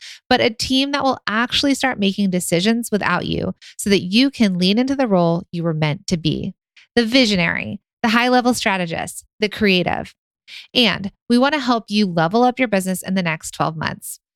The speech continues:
So if you're looking for support as you navigate to this level in your business, we invite you to join us. You can register for this free training at the product boss dot com slash level up. We will also be sharing information and answering questions about our highest level program,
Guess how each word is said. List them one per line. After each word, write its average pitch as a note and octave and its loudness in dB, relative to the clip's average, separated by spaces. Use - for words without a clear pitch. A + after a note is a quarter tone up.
So G#3 2
if G3 -2
you're F#3+ 2
looking F#3+ 0
for B3 0
support A3 -2
as F3 -4
you E3+ -4
navigate E3 0
to G3 2
this F#3 0
level E3+ 2
in E3+ -4
your G#3 0
business, F3 -2
we F#3+ 2
invite F3+ 0
you G3 -2
to G#3 -2
join E3+ -2
us. - -8
You G#3+ 2
can A3 4
register F#3 0
for - -6
this F#3 0
free F#3+ -2
training E3+ -2
at E3+ -4
the E3+ 0
product F3+ -2
boss B3+ -2
dot F3 0
com A3+ 2
slash F3 -2
level E3 -2
up. - -6
We C4+ 6
will C#4 6
also C#4+ 2
be G4 4
sharing A3 2
information F#3+ 2
and E3 0
answering A#3 0
questions F3+ -4
about E3 -2
our D#3+ -2
highest B3+ -2
level G#3 0
program, D#3 -4